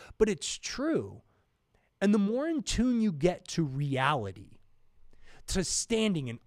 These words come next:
operating in a place of fact, when you cut through all of the stories and all of the nonsense to get to the core, the common denominator, which the only common denominator inside of a story are the facts,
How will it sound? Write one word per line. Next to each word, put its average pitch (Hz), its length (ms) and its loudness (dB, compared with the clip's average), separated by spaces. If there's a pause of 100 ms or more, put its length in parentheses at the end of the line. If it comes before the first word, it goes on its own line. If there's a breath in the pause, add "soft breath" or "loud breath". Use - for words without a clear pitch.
(100)
operating 160 560 0
in 135 120 -4
a 113 40 -8
place - 380 -4
of 117 100 -6 (340)
fact, - 520 -2 (1900 soft breath)
when 214 160 8
you 226 80 4
cut - 340 6
through 208 220 -6
all 269 300 8
of 233 140 -4
the 226 100 2
stories 190 400 2
and - 80 -6
all 269 260 6
of 262 60 -8
the 254 80 0
nonsense 214 560 0
to 190 100 -6
get 202 200 -4
to 190 100 -6
the 170 100 -2
core, 165 520 0
the 131 100 -8
common 254 560 0
denominator, 170 800 -2 (260 loud breath)
which 214 240 4 (180 soft breath)
the 175 160 -2 (140)
only 311 320 10
common 233 400 6
denominator 190 600 2
inside 208 280 2
of 185 60 0
a 170 80 0
story 180 400 4
are 175 100 10
the 131 160 0 (200)
facts, - 560 -4